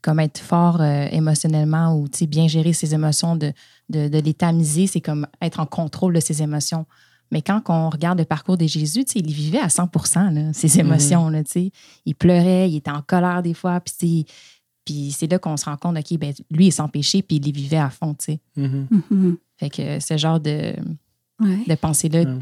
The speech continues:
Speaker 1: que, ah, contrôler ou, genre, tamiser ses émotions, c'est être en contrôle, c'est pas nécessairement ça, là, tu sais.
Speaker 2: Non, ça veut pas nécessairement dire ça.
Speaker 3: C'est, c'est ça. On, quand on lit les psaumes, on est surpris de la liberté d'expression qu'on y
Speaker 2: Ouais,
Speaker 3: trouve.
Speaker 2: c'est ça.
Speaker 1: Mhm.
Speaker 3: Tu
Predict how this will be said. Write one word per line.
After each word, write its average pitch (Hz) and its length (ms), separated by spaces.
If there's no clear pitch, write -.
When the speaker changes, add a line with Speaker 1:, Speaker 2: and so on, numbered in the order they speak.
Speaker 1:
que, 147 240
ah, 160 200
contrôler 156 600
ou, 156 80
genre, 147 200
tamiser 151 400
ses 160 200
émotions, 147 340
c'est 160 140
être 151 100
en 147 80
contrôle, 160 420
c'est 156 120
pas - 120
nécessairement 135 500
ça, 170 200
là, 151 180
tu - 140
sais. - 160
Speaker 2:
Non, 120 140
ça - 160
veut 127 40
pas 131 140
nécessairement 131 460
dire 123 200
ça. - 200
Speaker 3:
C'est, 214 340
c'est - 380
ça. 269 360
On, 202 160
quand 214 200
on 208 80
lit 254 200
les 214 120
psaumes, 208 480
on 190 80
est 185 140
surpris - 920
de 196 60
la 185 200
liberté 185 680
d'expression - 760
qu'on - 180
y 165 60
Speaker 2:
Ouais, 139 120
Speaker 3:
trouve. 147 100
Speaker 2:
c'est 139 140
ça. 147 180
Speaker 1:
Mhm. 180 440
Speaker 3:
Tu - 80